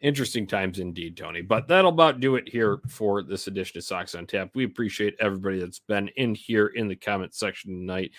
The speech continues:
You can go and join them for future shows on Tap Sportsnet on YouTube and Facebook. It's where you need to go. Go and like those pages.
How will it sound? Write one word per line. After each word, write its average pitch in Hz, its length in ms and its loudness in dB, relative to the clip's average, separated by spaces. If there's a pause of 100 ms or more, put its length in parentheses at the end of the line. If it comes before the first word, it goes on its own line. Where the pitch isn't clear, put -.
(160)
You 214 120 -2
can 160 80 -2
go 135 160 8
and 110 120 4
join 107 240 4
them 92 220 -2
for - 140 -20
future 87 340 -10
shows 82 500 -10 (140)
on 95 140 -4
Tap 95 160 -2
Sportsnet 92 520 -4
on 87 140 -4
YouTube 92 420 -4 (100)
and 110 220 0
Facebook. 107 500 2 (280)
It's - 140 -20
where 104 100 2
you 101 60 2
need 98 160 0
to 92 60 -6
go. 139 360 10 (440)
Go 95 200 4
and 90 140 -4
like 92 200 -8
those 90 200 -4
pages. 95 580 -2